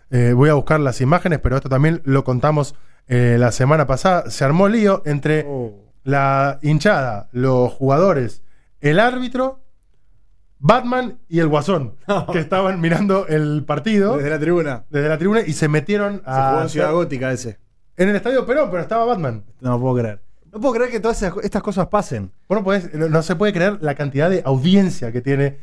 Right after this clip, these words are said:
Speaker 1: todo esto. De hecho, tenemos mensajes de un montón de gente, oyentes de Cinco de Copas, que están diciendo, "Bueno, si llegan, po-, podría darse dos equipos argentinos a la final, juntémonos todos a
Speaker 2: A ver
Speaker 1: ver
Speaker 2: la, la
Speaker 1: la
Speaker 2: final de la
Speaker 1: final
Speaker 2: Copa Roblox.
Speaker 1: de la Copa Roblox". En la
Speaker 2: Qué locura.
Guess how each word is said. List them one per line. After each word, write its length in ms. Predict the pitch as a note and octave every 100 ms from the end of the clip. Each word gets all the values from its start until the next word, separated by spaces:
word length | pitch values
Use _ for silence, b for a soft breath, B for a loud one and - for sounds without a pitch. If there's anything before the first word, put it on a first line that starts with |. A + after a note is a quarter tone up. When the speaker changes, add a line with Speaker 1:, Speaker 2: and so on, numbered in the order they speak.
| b
Speaker 1:
todo 120 | - D#3
esto. 180 | C#3
De 100 | C3+
hecho, 160 | D#3 E3+
tenemos 320 | C#3+ D3 D3
mensajes 440 | C3 A#2+ C#3 - G#2
de 80 |
un 60 | B2
montón 300 | B2 A#2+ D3+
de 80 | C3
gente, 340 | C#3+ C3+ G#2+ - - _ -
oyentes 540 | B2 D#3+ E3 B2+ - - -
de 80 | B2+
Cinco 280 | - D3 D3
de 80 | C#3
Copas, 280 | E3 G3+
que 80 | -
están 400 | B2+ D3 D#3 D#3+ -
diciendo, 340 | C3+ E3+ D#3+ C#3
"Bueno, 340 | G3 D3+ - - - - _ -
si 200 | - D3
llegan, 480 | C#3+ A3 G#3 F#3+ - - - -
po-, 260 | C3 C3
podría 240 | - C3 D#3
darse 440 | F#3 E3+ - G#2 G#2+
dos 200 | D3+ D3+
equipos 320 | D3+ D#3 C#3+
argentinos 420 | C#3+ D3+ E3 D#3+
a 40 | D#3
la 100 | D#3
final, 280 | D#3+ F3
juntémonos 580 | G#3 B2+ A#2 C#3+ C3 B2+
todos 340 | C#3 C#3+ F#3 - - -
a 140 | -
Speaker 2:
A 20 | C#3
ver 100 | E3
Speaker 1:
ver 80 | F#3+
Speaker 2:
la, 300 | A#2 A#2 A2+
la 100 | A#2+
Speaker 1:
la 0 | D#3+
Speaker 2:
final 220 | C#3 D#3
de 60 | D3+
la 60 | F3
Speaker 1:
final 100 | F#3
Speaker 2:
Copa 120 | C#3
Roblox. 320 | C3+ C#3 A2+
Speaker 1:
de 60 | G2+
la 120 | C#3+
Copa 240 | D3 D#3 D3+
Roblox". 420 | F3 D3 C3 -
En 240 | D#3 D#3+ E3
la 640 | D#3+ D#3+ D#3 D#3 D3+ D3+
Speaker 2:
Qué 60 | A#2
locura. 460 | G2 G2 F#2 F#2